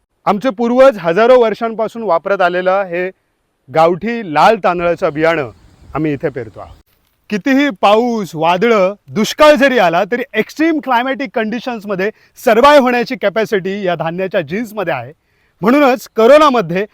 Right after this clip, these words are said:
गावठी अन्न खाणारी गावातली माणसं आरोग्याच्या कोणत्याही सुविधा नसताना सर्व्हाइव्ह झाली होती.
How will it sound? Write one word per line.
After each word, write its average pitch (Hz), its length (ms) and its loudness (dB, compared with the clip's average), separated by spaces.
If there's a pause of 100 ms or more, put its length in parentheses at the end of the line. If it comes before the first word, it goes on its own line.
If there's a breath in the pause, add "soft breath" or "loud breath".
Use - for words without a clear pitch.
(220)
गावठी 240 360 2
अन्न 247 360 2
खाणारी 208 300 0
गावातली 226 520 2
माणसं 180 440 -4 (340)
आरोग्याच्या 240 600 2 (120)
कोणत्याही 294 540 0
सुविधा 254 340 -2
नसताना 185 480 -4 (320)
सर्व्हाइव्ह 208 420 2
झाली 151 180 -2
होती. 123 240 -12